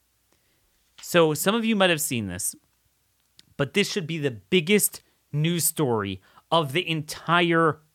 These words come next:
month. Not kidding, but it won't be, 'cause it doesn't matter. Daniel, we won the life issue! Or did we? Last century, abortion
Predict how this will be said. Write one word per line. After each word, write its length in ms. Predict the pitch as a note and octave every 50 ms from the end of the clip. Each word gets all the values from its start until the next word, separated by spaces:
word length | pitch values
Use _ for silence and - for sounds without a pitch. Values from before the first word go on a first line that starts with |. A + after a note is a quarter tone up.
| _
month. 560 | - B2+ C3+ C#3+ D3+ C#3 G#2+ F2 - - - - - - _ _ _ _ _ _ _ _ _ _ _ _ _ _ _ _ _ _ _ _
Not 240 | C#3+ E3+ F#3+ F3+ -
kidding, 360 | - F#3 D3 A#2 F#2+ E2 - _ _ _ _ _ _ _ _ _ _
but 140 | - D3+ C#3+
it 100 | C#3 C3+
won't 220 | C3 C3+ C3 A#2 G#2+
be, 260 | G#2+ F2 D2 - _ _ _ _ _ _ _ _
'cause 180 | - C#3+ C#3 A#2+
it 80 | C3+ A2
doesn't 300 | C3 B2 G#2 A#2 A#2+ A2
matter. 340 | G2+ G2+ F#2 E2 - - _ _ _ _ _ _ _ _ _ _ _ - _ _
Daniel, 500 | - F#4 F#4 F4+ E4 D#4+ D#4 C4+ G#3 - -
we 160 | A3+ D4+ D4+
won 300 | C#4+ C#4+ D4+ D#4+ D#4+ D#4
the 80 | D#4 D4
life 400 | C#4 D4 D#4+ E4 E4 D#4+ - C4
issue! 1500 | B3+ A#3+ A#3+ - - A#3 A#3 A3+ G#3+ G#3 G3 F#3+ F#3 F3+ F3 E3+ E3 D#3 D3+ C#3+ C#3+ C3+ C3 B2 A#2+ A#2+ A#2 A2 - - _ _
Or 220 | - C#3+ C3+ B2+ B2+
did 300 | A2+ - C3 B2 A#2 A2
we? 380 | G2 G2 G2 D2+ - - _ _ _ _ _ _ _ _ _ _ _ _ _ _ _ _ _ _ _ -
Last 680 | - A#2 A#2 C#3 D#3 F#3 G#3 A3 A3+ G3+ - - - - - _ _ _ _ _ _ _ _ _ _
century, 640 | - - F3 F3 E3 - - C3+ B2 A2 G#2 G2+ - _ _ _ -
abortion 800 | C3+ A#2+ G#2 C#3 D#3+ F#3 F#3 F#3 - - C3 A2 G#2 G#2 G#2